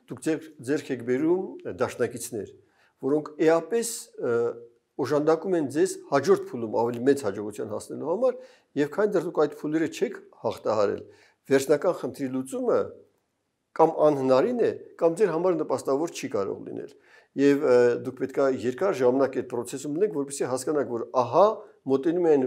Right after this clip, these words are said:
վերջնական հանգուցալուծման ժամանակը, ը, որի ընթացքում հնարավոր է այդ հարցը դնել և լուծել։ Եվ, ը, նախագահ դրա մասին հստակ ասեց, որ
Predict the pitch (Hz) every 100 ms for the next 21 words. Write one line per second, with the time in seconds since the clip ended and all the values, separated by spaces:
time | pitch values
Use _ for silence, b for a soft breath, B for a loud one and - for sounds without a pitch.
0 | 107 120 - 123 143 131 117 117 - 135
1 | 123 - 127 104 107 110 117 381 254 139
2 | - - _ _ - 120 117 117 175 185
3 | 165 147 - 160 123 139 151 160 160 135
4 | 117 - 120 - 110 120 - 113 123 165
5 | 226 - 123 113 107 - 101 - b b
6 | b - 123 131 127 131 113 120 127 127
7 | 123 117 117 - 127 - 139 139 143 233
8 | 196 160